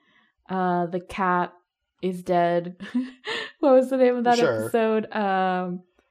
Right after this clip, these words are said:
Speaker 1: The Cat is Real Dead. <laughs>
Speaker 2: Yeah.
Speaker 1: Dig that
Speaker 2: The,
Speaker 1: cat,
Speaker 2: the cat
Speaker 1: I
Speaker 2: is
Speaker 1: think.
Speaker 2: extremely dead, dude.
Speaker 1: Yeah,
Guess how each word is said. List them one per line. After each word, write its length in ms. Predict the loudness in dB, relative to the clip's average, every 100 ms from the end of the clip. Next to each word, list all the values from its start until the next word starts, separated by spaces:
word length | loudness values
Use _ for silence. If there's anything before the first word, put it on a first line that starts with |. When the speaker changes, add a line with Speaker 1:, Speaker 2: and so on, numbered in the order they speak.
| _ _ _ _
Speaker 1:
The 40 | 0
Cat 220 | 2 2
is 160 | 0
Real 180 | 2 2
Dead. 460 | 4 4 4 2 -2
<laughs> 960 | -12 -14 -14 -12 -14 -14 -16 -18 -18 -8
Speaker 2:
Yeah. 280 | -4 -2
Speaker 1:
Dig 200 | 2 2 4
that 140 | 4
Speaker 2:
The, 60 | 4
Speaker 1:
cat, 200 | 4 4
Speaker 2:
the 60 |
cat 80 | 4
Speaker 1:
I 40 |
Speaker 2:
is 100 | 2
Speaker 1:
think. 120 | 2 2
Speaker 2:
extremely 340 | 4 2 2
dead, 300 | 2 0 0
dude. 360 | -2 -2 -2 -4 _ _ _ _ _ _
Speaker 1:
Yeah, 520 | -2 2 4 2 0